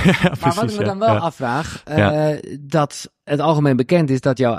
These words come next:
Speaker 1: uitvinding, waar we het zeker over gaan
Speaker 2: Mhm.
Speaker 1: voor de mensen die het niet kennen, de Somnox. Nou, de, eh, oké. Dit is, ik vind het echt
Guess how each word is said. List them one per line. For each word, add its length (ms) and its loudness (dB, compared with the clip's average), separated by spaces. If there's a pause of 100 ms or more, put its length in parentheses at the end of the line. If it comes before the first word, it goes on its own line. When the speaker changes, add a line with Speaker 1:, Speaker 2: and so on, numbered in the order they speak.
(120)
Speaker 1:
uitvinding, 560 -4
waar 160 -8
we 60 -8
het 100 -14
zeker 240 -4
over 140 -4
gaan 180 4
Speaker 2:
Mhm. 100 2
Speaker 1:
voor 80 -4
de 60 -2
mensen 300 -4
die 80 -4
het 100 -6
niet 140 0
kennen, 280 0
de 60 0
Somnox. 600 0
Nou, 320 -6
de, 100 -14 (180)
eh, 300 -12 (120)
oké. 280 -2 (400)
Dit 240 -10
is, 500 -14
ik 280 -12
vind 140 0
het 100 -2
echt 400 -6